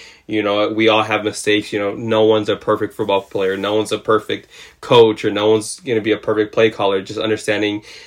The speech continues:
that, you know, we're gonna have good and bad times, which is hopefully, you know, more, you, you know, you have better times than when you have bad times.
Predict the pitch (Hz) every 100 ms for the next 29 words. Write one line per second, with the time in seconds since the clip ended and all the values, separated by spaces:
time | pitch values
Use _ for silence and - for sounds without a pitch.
0 | - 110 101 98 98 110 107 101 104 104
1 | 104 101 - _ - 110 117 110 107 107
2 | 107 113 - 107 104 110 - 104 110 107
3 | 104 101 107 107 110 104 - - - 120
4 | 117 113 120 120 - 139 120 113 113 110
5 | - 107 104 117 117 120 104 95 - -
6 | - 120 107 110 107 107 107 - _ -
7 | - 107 104 104 104 - - - 110 101
8 | 98 98 101 101 95 101 101 - 98 92
9 | 95 -